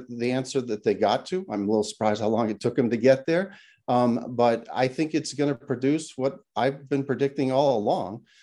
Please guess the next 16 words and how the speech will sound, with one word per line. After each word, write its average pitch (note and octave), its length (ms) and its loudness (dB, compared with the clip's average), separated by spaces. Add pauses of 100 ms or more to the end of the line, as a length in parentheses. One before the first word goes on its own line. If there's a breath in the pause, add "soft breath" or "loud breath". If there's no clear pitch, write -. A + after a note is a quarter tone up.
(140 soft breath)
which A2+ 240 -2
is A#2 180 0
that A#2 200 8
when A#2+ 160 6
we're B2+ 100 4
done, A#2 580 2
the A2 120 0
maps, B2 520 -2 (160)
uh, A#2 220 2
for A2+ 240 2
both B2 320 4
houses G2 580 0
will G#2+ 140 2
favor G2+ 320 0
the G2+ 100 -4
Republicans. - 720 -2